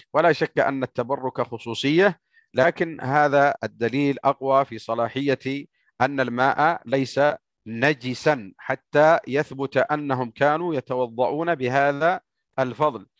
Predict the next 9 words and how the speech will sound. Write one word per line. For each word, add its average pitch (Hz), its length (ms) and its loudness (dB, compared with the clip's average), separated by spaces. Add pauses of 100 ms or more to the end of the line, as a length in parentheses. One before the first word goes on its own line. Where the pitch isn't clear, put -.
(260)
ثم 170 200 -2
قال: 190 340 2
"والتبرك 151 640 -6
به 147 240 -2
يكون 156 460 -2
بغسل 139 460 -4
بعض 131 260 -2
أعضاء 123 540 0
الوضوء 185 480 -6